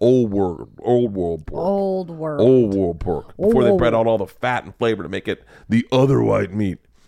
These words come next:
Speaker 1: A K A pig is the way they're supposed to be meant to be. You know what I mean?
Speaker 2: What?
Speaker 1: Nothing. It's in the copy. I was reading copy.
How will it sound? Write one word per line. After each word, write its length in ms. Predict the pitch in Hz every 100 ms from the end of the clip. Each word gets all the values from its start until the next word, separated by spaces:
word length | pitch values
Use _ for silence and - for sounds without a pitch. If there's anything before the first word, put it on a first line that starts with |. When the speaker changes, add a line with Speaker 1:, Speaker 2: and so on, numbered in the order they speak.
| _
Speaker 1:
A 120 | - 85
K 120 | -
A 160 | - 85
pig 320 | - - 87
is 120 | 82 -
the 60 |
way 200 | 85 85
they're 180 | 80 -
supposed 300 | - - -
to 80 | -
be 60 |
meant 200 | - - -
to 60 |
be. 140 | - -
You 180 | - -
know 60 | -
what 120 | 92
I 40 |
mean? 280 | 92 98 98 _
Speaker 2:
What? 460 | - 247 370 - -
Speaker 1:
Nothing. 260 | - -
It's 140 | 82 87
in 100 | 85
the 80 |
copy. 300 | - - - -
I 40 |
was 120 | 87
reading 220 | 90 82
copy. 380 | - 82 - -